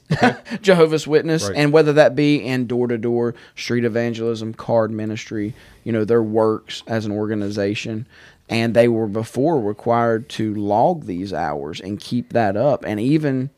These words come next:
Speaker 1: I mean, <laughs> when you talk about, uh, uh, having people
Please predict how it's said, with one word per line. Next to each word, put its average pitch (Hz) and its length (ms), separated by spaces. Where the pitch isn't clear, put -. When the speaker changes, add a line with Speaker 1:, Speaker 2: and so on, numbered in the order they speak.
Speaker 1:
I - 80
mean, 120 360
<laughs> - 140
when 113 120
you 131 80
talk 156 260
about, 123 460
uh, 101 420
uh, 92 200
having 113 340
people 107 380